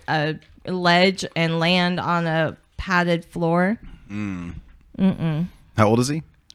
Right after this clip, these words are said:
Speaker 1: Fifteen.
Speaker 2: Fifteen? Wow,
Speaker 1: Yeah.
Speaker 2: you don't look like you have a fifteen-year-old.
Speaker 1: Thank you.
Speaker 2: <laughs>
Speaker 1: This one customer, she was like,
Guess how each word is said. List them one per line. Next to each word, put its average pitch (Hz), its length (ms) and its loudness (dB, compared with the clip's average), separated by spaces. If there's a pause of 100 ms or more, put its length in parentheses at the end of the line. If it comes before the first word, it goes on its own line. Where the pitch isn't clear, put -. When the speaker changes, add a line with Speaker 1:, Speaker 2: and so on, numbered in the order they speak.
Speaker 1:
Fifteen. 165 560 -4
Speaker 2:
Fifteen? 92 520 -4 (320)
Wow, - 120 -2
Speaker 1:
Yeah. - 80 2
Speaker 2:
you - 60 4
don't - 120 0
look - 160 -10
like 90 80 -6
you 92 80 -4
have 87 80 -10
a - 40 -14
fifteen-year-old. 78 640 -6
Speaker 1:
Thank 349 260 -6
you. 185 220 4
Speaker 2:
<laughs> 175 800 10
Speaker 1:
This 247 180 8
one 277 540 8
customer, 233 680 4
she 247 140 0
was 240 180 2
like, 214 320 0